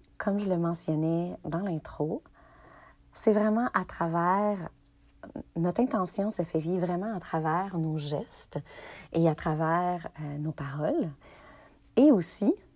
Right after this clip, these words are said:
vraiment important, à travers nos silences et la façon dont on s'occupe de nous. Alors, je vous souhaite pour cette nouvelle saison estivale de prendre soin de vous, de prendre soin de vous et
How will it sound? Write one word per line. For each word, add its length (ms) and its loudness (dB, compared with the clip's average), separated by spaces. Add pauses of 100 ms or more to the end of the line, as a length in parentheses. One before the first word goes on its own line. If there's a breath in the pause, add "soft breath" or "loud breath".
(680)
vraiment 320 2
important, 560 -2 (180)
à 120 -8
travers 340 -4
nos 140 -2
silences 840 -6 (600 loud breath)
et 80 0
la 100 4
façon 400 -4
dont 300 -2
on 40 -4
s'occupe 580 -6
de 100 -2
nous. 200 -6 (220)
Alors, 300 -6
je 120 -6
vous 160 -8
souhaite 460 0 (100)
pour 160 -2
cette 260 -10
nouvelle 360 -2
saison 680 -2
estivale 760 -4 (600)
de 120 4
prendre 340 -4
soin 240 -4
de 80 -6
vous, 120 -8 (720 loud breath)
de 60 2
prendre 300 0
soin 200 0
de 140 -2
vous 320 -2
et 180 0